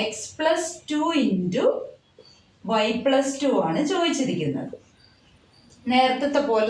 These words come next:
തന്നെ നമുക്കിതിനെ ഓപ്പൺ ചെയ്യാം. അപ്പൊ എക്സിനെ ആദ്യത്തെ ടേമിനെ ആദ്യത്തെ രണ്ടാമത്തെ ബ്രാക്കറ്റിലെ ആദ്യത്തെ നമ്പറായ വൈ കൊണ്ട് ഗുണിക്കണം. അതായത് എക്സ് into വൈ,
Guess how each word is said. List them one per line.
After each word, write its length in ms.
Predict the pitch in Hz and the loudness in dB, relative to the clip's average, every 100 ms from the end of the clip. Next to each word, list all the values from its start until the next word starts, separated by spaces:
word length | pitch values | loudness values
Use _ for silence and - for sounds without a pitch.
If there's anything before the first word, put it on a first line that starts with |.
| 220 | 0
തന്നെ 220 | 185 208 262 | 0 4 4
നമുക്കിതിനെ 500 | 208 190 226 202 233 214 | 2 -2 -2 0 2 2
ഓപ്പൺ 260 | 156 - 233 - | 0 0 0 0
ചെയ്യാം. 300 | 170 165 151 - - - - | -2 0 0 0 -4 -10 -8
അപ്പൊ 140 | - 190 196 | 0 2 2
എക്സിനെ 480 | 196 - - 269 254 202 | 0 -6 -2 2 4 2
ആദ്യത്തെ 320 | 196 190 220 269 233 | 2 -2 0 0 2
ടേമിനെ 440 | 202 190 202 254 277 165 | 0 0 0 0 2 0
ആദ്യത്തെ 380 | 160 196 254 294 285 - - 202 | -2 -2 0 -2 -2 -10 -6 -2
രണ്ടാമത്തെ 380 | 175 - 196 247 | 0 2 2 2
ബ്രാക്കറ്റിലെ 460 | 208 185 214 220 247 185 | 2 0 -2 2 2 2
ആദ്യത്തെ 300 | - 220 247 | 0 2 2
നമ്പറായ 360 | 196 180 180 196 220 | 2 0 0 0 0
വൈ 120 | 175 180 208 | 0 0 -2
കൊണ്ട് 180 | 233 269 190 | 0 0 0
ഗുണിക്കണം. 500 | 156 147 185 175 - - - _ | -2 -2 -2 0 -2 -4 -16 _
അതായത് 380 | 175 156 165 170 - - - - 202 | -4 -2 0 0 -2 -8 -18 -6 -4
എക്സ് 260 | 214 - - 196 | -4 -6 -4 -4
into 260 | 160 160 294 440 - - _ 233 | -2 0 0 0 -4 -12 _ -2
വൈ, 120 | 240 | 0